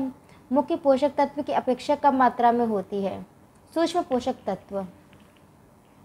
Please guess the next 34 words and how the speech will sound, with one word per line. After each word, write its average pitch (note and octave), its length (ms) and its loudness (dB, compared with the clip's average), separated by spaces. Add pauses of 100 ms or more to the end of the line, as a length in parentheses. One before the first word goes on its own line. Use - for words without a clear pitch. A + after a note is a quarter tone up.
(720)
पौधों D#4 280 8
को D#4+ 120 4
कुछ E4 180 0
पोषक D4+ 420 2
तत्व C#4 220 0
जैसे C4 320 4
लोहा, C4 400 8
तांबा, B3 420 2
जिंक B3+ 260 -2
आदि A3 340 2
की B3 300 -4 (400)
अति D4+ 220 2
सूक्ष्म D#4 320 -4
ही D4 160 0
मात्रा B3+ 480 4
ही C#4+ 160 2
पर्याप्त A3 460 0
होती G#3+ 300 -2
है। G#3+ 60 0
फिर D4+ 240 0
भी A#3 120 0
इनकी A#3 380 -2
कमी C#4 260 0
होने C4+ 320 4
से C4 140 -2
पौधों A#3+ 340 4
की C4 100 -4
वृद्धि A#3+ 320 2
एवं B3 320 2
विकास A#3+ 460 4
और A#3+ 120 4
फसल B3+ 340 0
की C4+ 140 -2
पैदावार A#3 600 4